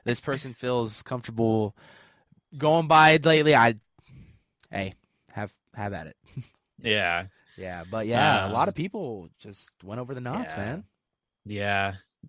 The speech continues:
Speaker 2: And, you know, I, I think I can speak for all of us that we're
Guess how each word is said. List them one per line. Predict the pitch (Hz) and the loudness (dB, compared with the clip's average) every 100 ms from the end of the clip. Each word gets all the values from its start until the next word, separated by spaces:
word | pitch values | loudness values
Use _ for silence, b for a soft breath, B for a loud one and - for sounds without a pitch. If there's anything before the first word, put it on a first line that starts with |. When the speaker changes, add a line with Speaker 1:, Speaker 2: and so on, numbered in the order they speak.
| _ _ 123 | _ _ -2
Speaker 2:
And, | 120 117 110 107 101 _ | 0 2 0 -4 -8 _
you | 113 | -6
know, | 110 107 | -2 0
I, | 107 113 117 117 113 - - | -2 0 0 0 -2 -8 -6
I | 123 | -6
think | 131 143 131 | -4 -2 0
I | |
can | 123 127 117 | -2 -4 -6
speak | - - 127 - | -6 -2 -2 -2
for | - 117 107 - | -4 -2 -2 0
all | 113 110 | 2 2
of | 98 | -2
us | 98 95 - | -6 -10 -10
that | 107 101 95 - | -6 -6 -8 -10
we're | 107 107 98 95 95 95 | -8 -6 -4 -4 -6 -10